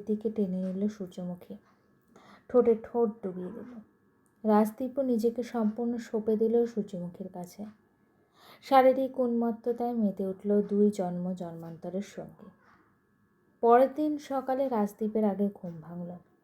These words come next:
সকালে সূর্যের আলো এসে পড়েছিল সূর্যমুখীর মুখে। মুগ্ধ হয়ে ওর মুখের দিকে তাকিয়েছিল রাজদীপ। ওর কপালে চুম্বন করে বলল,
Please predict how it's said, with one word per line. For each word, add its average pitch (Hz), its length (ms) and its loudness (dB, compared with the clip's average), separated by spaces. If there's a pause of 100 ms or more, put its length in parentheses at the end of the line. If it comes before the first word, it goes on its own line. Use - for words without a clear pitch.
(800)
সকালে 269 440 4
সূর্যের 285 440 -2
আলো 196 400 2
এসে 214 300 0
পড়েছিল 202 420 -2
সূর্যমুখীর 180 720 -10
মুখে। 170 320 -14 (800)
মুগ্ধ 214 400 4
হয়ে 220 340 0
ওর 226 140 2
মুখের 185 360 -2
দিকে 202 220 -6
তাকিয়েছিল 170 600 -12
রাজদীপ। - 420 -14 (880)
ওর 220 220 4
কপালে 220 440 4
চুম্বন 214 500 2
করে 226 180 -2
বলল, 208 320 0